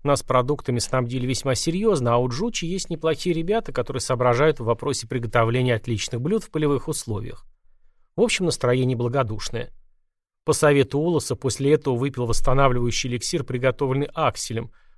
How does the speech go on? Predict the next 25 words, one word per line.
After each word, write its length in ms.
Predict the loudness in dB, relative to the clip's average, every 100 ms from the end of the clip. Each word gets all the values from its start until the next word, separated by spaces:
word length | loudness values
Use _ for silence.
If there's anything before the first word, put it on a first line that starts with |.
| -4
потом 280 | 0 2 2
мы 100 | 0
чаёвничали. 800 | -2 0 0 0 -4 -6 -8 -14 _ _ _
Напиток 380 | 0 2 0 -2
приготовил 540 | 0 2 4 4 4 2
Тед, 360 | 0 0 -2 -4
и 100 | 2
я 140 | 2
под 160 | 0 0
горячий 480 | 2 4 2 -2 -4
чай 320 | 0 2 2
и 20 |
объяснение 640 | 2 -2 -4 -2 -2 -2
Улоса 500 | -4 -4 -2 -4 -6 -8 -20 _
стал 260 | -2 2 4
осматривать 540 | 2 2 0 0 -2
необычные 520 | 0 0 0 -2 -4
трофеи, 500 | 0 2 2 0 -2
перед 280 | -2 0 0
этим 240 | 0 0 -2
разогнав 460 | 0 0 0 -2
всех, 260 | -2 -2 -2
чтобы 220 | -2 -2
не 80 | 0
подсматривали. 760 | 0 0 -4 -4 -6 -10 -10